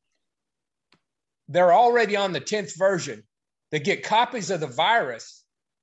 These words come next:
that aren't included in the commercial, in, in commercial vaccines.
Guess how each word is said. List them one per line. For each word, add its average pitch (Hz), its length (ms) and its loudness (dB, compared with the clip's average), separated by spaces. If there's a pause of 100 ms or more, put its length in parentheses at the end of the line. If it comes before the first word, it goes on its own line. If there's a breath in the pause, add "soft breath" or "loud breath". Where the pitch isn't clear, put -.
(160)
that 160 180 -4
aren't 202 260 2
included 190 540 -2
in 165 100 -6
the 151 60 -12
commercial, 175 400 -6 (160)
in, 151 240 -8 (140)
in 143 220 -8 (380)
commercial 180 380 0
vaccines. 160 720 -4